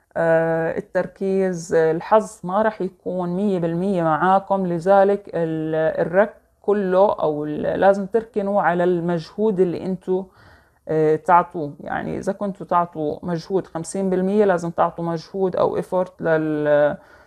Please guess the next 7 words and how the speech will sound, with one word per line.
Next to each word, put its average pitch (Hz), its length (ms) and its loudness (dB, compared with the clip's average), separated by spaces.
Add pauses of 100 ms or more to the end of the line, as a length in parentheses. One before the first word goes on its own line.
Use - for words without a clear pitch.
(440)
آه، 156 400 -2
للموضوع، 175 800 2
للدراسة 180 1120 -2 (400)
أكتر، 190 680 0 (160)
يعني 160 280 -4
مية 196 240 2
بالمية. 170 520 -2